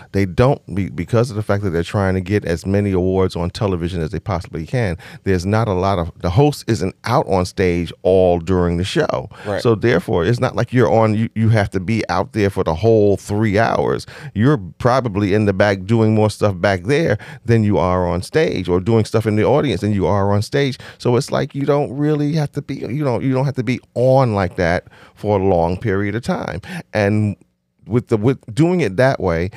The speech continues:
Speaker 1: you get just enough, especially if the host is good, you get just enough of them to enjoy them and not have them get on your nerves.
Speaker 2: Yes.
Speaker 1: You know,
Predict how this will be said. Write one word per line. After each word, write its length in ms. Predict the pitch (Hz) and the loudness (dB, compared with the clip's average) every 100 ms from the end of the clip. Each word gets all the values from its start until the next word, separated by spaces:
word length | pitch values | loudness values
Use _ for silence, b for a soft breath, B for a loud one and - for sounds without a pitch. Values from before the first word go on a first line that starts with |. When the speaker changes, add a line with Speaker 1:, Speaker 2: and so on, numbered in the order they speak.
| 151 139 | -8 -2
Speaker 1:
you 160 | 123 | 0
get 220 | 110 104 | 0 -2
just 400 | 82 101 135 - | -2 0 0 0
enough, 360 | 143 131 113 - - | 0 2 0 -2 -4
especially 360 | 98 139 151 | -2 0 0
if 60 | 117 | 0
the 80 | 85 | 2
host 280 | 107 107 - | 2 2 -2
is 140 | 78 | -8
good, 340 | 85 120 117 - 190 B | 0 2 2 0 -8 B
you 120 | 117 | -4
get 240 | 87 82 | -2 -4
just 460 | 71 85 113 - - | -2 0 0 -2 -2
enough 400 | 110 101 98 98 | 0 0 0 -2
of 220 | 90 85 | -6 -2
them 440 | 85 82 80 82 87 _ _ _ _ _ - | 0 0 0 -4 -8 _ _ _ _ _ -8
to 160 | 101 | -4
enjoy 540 | 90 80 80 101 104 85 | -2 -2 0 2 4 2
them 340 | 64 67 92 - _ _ _ _ - | -4 -8 -10 -16 _ _ _ _ -6
and 160 | 85 | -2
not 160 | 87 85 | -2 -2
have 180 | 87 67 | -2 -4
them 120 | 76 | -6
get 160 | 73 | -8
on 60 | 76 | -8
your 80 | 65 | -8
nerves. 480 | 69 53 - - - | -10 -12 -14 -20 -18
Speaker 2:
Yes. 340 | 87 - - - _ _ _ _ _ _ _ _ _ _ _ - | -16 -16 -20 -20 _ _ _ _ _ _ _ _ _ _ _ -6
Speaker 1:
You 120 | 90 | -4
know, 220 | 73 60 | -4 -6